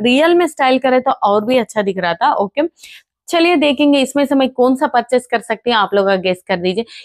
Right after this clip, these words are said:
ये इयररिंग्स देख रहे हो ना, ये इयररिंग्स भी मुझे बहुत ही पसंद आए। ओके, finally मैं यही ले ली। देख रहे हो ना, ये इयररिंग and ये डायमंड नेकलेस and ये वाला फिंगर रिंग। ओके, किस तरह लगा, मेरी चॉइस अच्छा है या नहीं, आप लोग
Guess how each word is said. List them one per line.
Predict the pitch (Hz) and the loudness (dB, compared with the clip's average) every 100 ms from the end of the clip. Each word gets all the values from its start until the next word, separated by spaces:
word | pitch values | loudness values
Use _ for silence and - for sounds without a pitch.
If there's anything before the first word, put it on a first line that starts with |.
| - | -4
ये | 294 | 0
इयररिंग्स | 311 294 302 311 247 | 2 4 2 0 0
देख | 262 240 | -2 -2
रहे | 226 | -4
हो | |
ना, | 247 | -4
ये | 254 247 | -2 -2
इयररिंग्स | 240 233 247 254 233 | 0 0 0 -2 -4
भी | 254 220 | -10 -8
मुझे | 226 220 | -10 -8
बहुत | 208 185 190 185 | -4 -2 -2 -6
ही | 247 | -6
पसंद | 196 - 196 185 | -6 -6 -4 -2
आए। | 175 196 269 _ - 208 | 0 -2 -6 _ -8 -6
ओके, | 208 311 _ _ _ - | -2 -4 _ _ _ -6
finally | 226 220 214 214 262 | -2 2 2 2 0
मैं | 226 | 0
यही | 202 180 185 196 | 0 0 0 0
ले | 175 165 | -4 -4
ली। | 165 160 | -6 -2
देख | 220 240 | -2 0
रहे | 254 | 0
हो | |
ना, | 247 | 2
ये | 254 202 190 | 0 0 0
इयररिंग | 175 185 185 196 226 233 185 | 0 0 0 0 -2 -4 -4
and | 180 175 | -4 -4
ये | 170 175 175 175 - - _ 175 | -4 0 0 -2 -8 -20 _ -4
डायमंड | 185 196 208 214 | -2 0 0 0
नेकलेस | 196 220 247 - - | -2 0 -2 -2 -4
and | 196 240 | -2 0
ये | 220 185 | 0 0
वाला | 180 170 226 285 _ _ | 0 0 0 -2 _ _
फिंगर | 240 190 160 | -4 -2 -2
रिंग। | 160 - - | -4 -8 -6
ओके, | 208 320 339 - - | -4 -4 -8 -18 -10
किस | 330 320 | -6 -2
तरह | 349 294 | 0 2
लगा, | 254 202 226 | 0 0 0
मेरी | 233 208 220 | 0 0 0
चॉइस | 220 190 196 - | -2 -2 -2 0
अच्छा | 185 - 208 | -4 -2 -4
है | 190 180 190 | 0 0 0
या | 196 175 175 | 0 -2 -2
नहीं, | 170 190 190 | 0 0 0
आप | - 185 185 | 0 -2 -2
लोग | 190 | -4